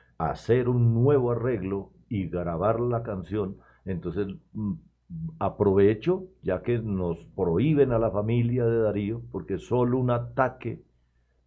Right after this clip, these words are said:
familiar frontal contra nosotros, que la ex, la, la ex manager y ex esposa de, de, de mi hermano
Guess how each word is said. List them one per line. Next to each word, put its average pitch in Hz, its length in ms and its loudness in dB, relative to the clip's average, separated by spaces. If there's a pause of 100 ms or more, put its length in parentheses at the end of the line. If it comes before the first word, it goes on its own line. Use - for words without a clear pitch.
(160)
familiar 92 760 0
frontal 101 720 0 (1500)
contra 90 340 -2
nosotros, 87 420 -2
que 92 200 0
la 80 440 0
ex, 80 280 -2 (520)
la, 78 320 -6
la 78 280 -4
ex 76 220 -4
manager 120 500 0
y 87 300 -2
ex 80 200 -6
esposa 95 500 -2
de, 85 240 -2
de, 85 560 -4
de 95 100 0
mi 104 100 -2
hermano 101 380 -4